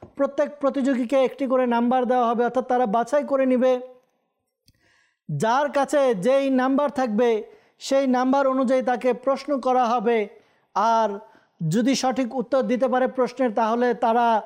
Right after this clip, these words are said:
দলের জন্য পাঁচ নাম্বার করে যোগ করতে পারবে। আর যদি কোনো উত্তর দিতে না পারে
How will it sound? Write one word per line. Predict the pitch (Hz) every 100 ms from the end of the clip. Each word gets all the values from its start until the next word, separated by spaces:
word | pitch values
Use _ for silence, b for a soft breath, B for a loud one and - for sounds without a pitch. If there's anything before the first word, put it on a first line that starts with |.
| B B B 151
দলের | 214 247 262
জন্য | 240 262 240
পাঁচ | - 262 262 254
নাম্বার | 262 262 247
করে | 262 240
যোগ | 175 269 277
করতে | 285 277 247
পারবে। | 254 240 233
আর | 226 220 269 226
যদি | 262 269
কোনো | 269 269
উত্তর | 262 262 277 240
দিতে | 208 247
না | 254 262
পারে | 233 262 240